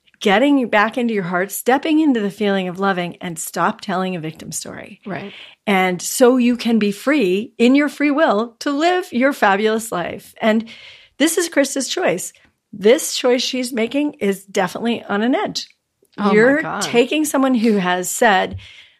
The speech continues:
Speaker 1: "I'm willing to betray you," and you're saying, "Okay, you've gone through something. I see you're different. I'm willing to try this again. And I know that this is a chance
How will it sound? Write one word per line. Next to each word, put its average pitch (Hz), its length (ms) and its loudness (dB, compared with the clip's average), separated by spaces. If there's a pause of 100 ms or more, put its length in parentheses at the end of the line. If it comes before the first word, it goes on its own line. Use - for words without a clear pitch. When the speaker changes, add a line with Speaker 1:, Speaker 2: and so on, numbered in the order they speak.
(240)
Speaker 1:
"I'm 196 100 2
willing 226 240 4
to 285 100 -2
betray 220 380 2
you," 220 240 2
and 208 140 -4
you're 202 100 2
saying, 190 320 -2 (100)
"Okay, 226 440 0 (320)
you've 214 440 -4
gone 285 220 4
through 277 160 0
something. 262 540 -2
I 190 60 -6
see 240 300 -2
you're 247 140 2
different. 254 480 0 (380)
I'm 190 160 -2
willing 233 260 4
to 247 100 -2
try 220 240 2
this 226 200 -4
again. 214 280 -2 (220)
And 208 240 2
I 277 140 4
know 226 380 0 (500)
that 196 180 -4
this 202 220 0
is 220 100 -4
a 226 80 0
chance - 640 -4